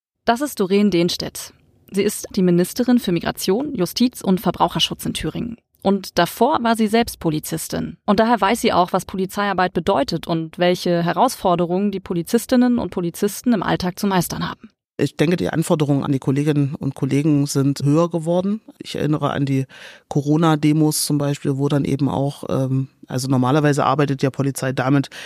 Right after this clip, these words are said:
Speaker 2: dass man Menschen in Kategorien einteilt, ne? Man hat jetzt, was weiß ich, Demo rechts gegen Demo links oder man hat Fußballfans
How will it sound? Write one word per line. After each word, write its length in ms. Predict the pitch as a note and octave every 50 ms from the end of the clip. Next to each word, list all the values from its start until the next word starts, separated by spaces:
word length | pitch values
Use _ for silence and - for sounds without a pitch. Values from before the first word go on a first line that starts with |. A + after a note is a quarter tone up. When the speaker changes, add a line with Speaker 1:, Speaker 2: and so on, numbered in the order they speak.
| - - -
Speaker 2:
dass 120 | C3 B2
man 160 | - B2+ B2+
Menschen 300 | C3+ C3 C3 C#3+ - D#3
in 80 | C#3 C3
Kategorien 600 | - C3 B2+ C3+ B2+ C3 - B2+ C3 C3+ C3+ B2+
einteilt, 560 | - A#2 A#2+ A#2 - - B2+ A#2+ A#2+ A#2 -
ne? 140 | D3 D#3 D#3+
Man 160 | C#3+ C3 B2
hat 140 | B2 B2 -
jetzt, 160 | B2+ - -
was 140 | B2+ A#2+ -
weiß 100 | C3 -
ich, 260 | - D#3 D#3 - - -
Demo 340 | C3+ C3+ C3+ C3 B2+ B2+
rechts 320 | B2 - D3 D#3 - - -
gegen 260 | - C3+ C3+ B2+ A#2+
Demo 240 | B2+ B2 B2 A2+ G#2+
links 460 | A#2 D3+ F#3 A#3 - - - - - - - - - - - - - -
oder 200 | - C3+ C3+ B2+
man 220 | C3 C3 B2+ C3 A#2+
hat 120 | A#2 -
Fußballfans 760 | - - F3 E3 - D3+ C#3 - - B2 B2 B2+ - - -